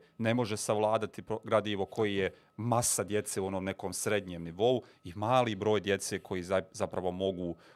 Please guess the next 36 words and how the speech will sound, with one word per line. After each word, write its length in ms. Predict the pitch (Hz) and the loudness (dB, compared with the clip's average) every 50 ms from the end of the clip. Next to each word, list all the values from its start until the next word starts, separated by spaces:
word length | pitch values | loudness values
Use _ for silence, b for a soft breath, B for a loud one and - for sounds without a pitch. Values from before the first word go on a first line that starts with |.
| b b | b b
mogu 280 | 104 101 95 90 92 | -2 -2 0 0 0
dovesti 400 | 90 95 95 92 90 - - 90 | 0 0 0 0 0 -4 -6 -8
do 100 | 85 85 | -10 -10
tog 240 | - - 98 85 82 | -6 -4 -4 -4 -4
nekog 300 | 87 87 - - 87 85 | -6 -8 -6 -4 -6 -4
nivoa. 280 | 82 80 80 85 - - B B B B | -6 -6 -6 -6 -6 -8 B B B B
Meni 160 | B 101 113 117 | B -2 0 0
je 40 | |
u 40 | 117 | 0
ocjenjivanju 460 | 120 110 - 113 107 131 147 151 135 | -2 -2 -4 -4 -4 -2 -2 -2 -2
zapravo 280 | 117 143 147 - 131 131 | -2 -4 -4 -4 -2 -2
još 160 | 156 165 - | -2 -2 -2
jedan 160 | 139 135 123 | 0 -2 -2
problem, 340 | 104 - 117 120 120 107 95 | 0 0 0 0 0 0 0
taj 160 | - 117 110 | 2 0 0
koncept 520 | 107 - - 127 131 135 - - 104 - - | 0 0 -4 -6 -6 -6 -6 -10 -10 -6 -6
općeg 380 | 120 113 - - - 95 90 101 | -6 -6 -6 -8 -8 -8 -6 -6
uspjeha 480 | 107 - - - - 82 - - 82 - b b b b b b b | -8 -8 -8 -10 -10 -10 -10 -10 -14 -14 b b b b b b b
koji 260 | - - 98 90 90 | -2 -2 0 0 0
se, 220 | - - - 107 | -2 -2 0 0
ono, 240 | 98 98 95 92 92 90 90 | 2 2 0 0 0 2 2
u, 160 | 87 87 87 - | 0 0 -2 -4
u, 380 | - 101 98 - - 101 98 92 | -8 -8 -8 -6 -6 -6 -6 -6
u 280 | - 101 92 92 90 - B B B B B | -6 -6 -4 -6 -6 -8 B B B B B
smislu 640 | B - - - 110 117 120 - - 107 101 95 95 - | B -8 -4 -2 -2 0 0 -2 -2 -2 -2 -4 -2 2
rada 420 | 98 113 123 131 117 101 95 90 | 4 6 6 6 6 4 2 0
sa 420 | - - - - 98 92 90 85 85 | -2 -2 -2 0 2 4 4 2 0
bilo 400 | 87 90 104 120 131 135 120 101 | -2 -2 0 0 2 2 2 0
kak-, 300 | - - 117 120 - - | 0 -2 -4 -4 -4 -6
on-, 140 | - 113 110 - - 113 104 - | -4 -4 -4 -4 -8 -14 -12 -10
sa, 220 | 117 - - 123 | -8 -6 -6 -4
sa, 200 | - - 131 117 - | 0 2 2 2 2
ono, 180 | 117 110 104 107 | 2 2 4 6
radite, 340 | 117 117 104 95 - - 98 | 6 6 6 4 0 -2 -2
ne 80 | 101 | -2
znam, 180 | 95 95 90 | -2 -2 -4